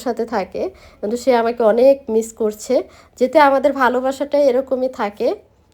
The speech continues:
আলহামদুলিল্লাহ। তো যাই হোক, আমার ঘরটা গুছিয়ে ফেলেছি, আর, আহ, ঘর গুছানোর পরে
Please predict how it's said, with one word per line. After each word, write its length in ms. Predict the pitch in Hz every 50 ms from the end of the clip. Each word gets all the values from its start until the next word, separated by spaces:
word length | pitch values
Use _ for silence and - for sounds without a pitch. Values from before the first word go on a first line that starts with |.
| _ -
আলহামদুলিল্লাহ। 760 | - 214 220 240 233 247 240 240 233 220 220 233 233 247 359 480 494 - _ _ _ _ _ _ _ _ -
তো 40 | 262
যাই 220 | 233 294 285 285 302
হোক, 140 | 320 403 403 330 277
আমার 140 | 262 269 285 254 277
ঘরটা 260 | 269 247 269 - 269 262 254 262
গুছিয়ে 300 | 269 269 - - 294 294
ফেলেছি, 480 | 294 302 285 262 277 277 - - 320 349 427 466 - 202 233 220
আর, 120 | 220 220 240 - - - - - _ -
আহ, 360 | 214 214 202 196 196 196 190 190 - 269
ঘর 160 | 269 240 226 240 226
গুছানোর 400 | 240 233 - 269 233 233 240 240 -
পরে 160 | 226 226 247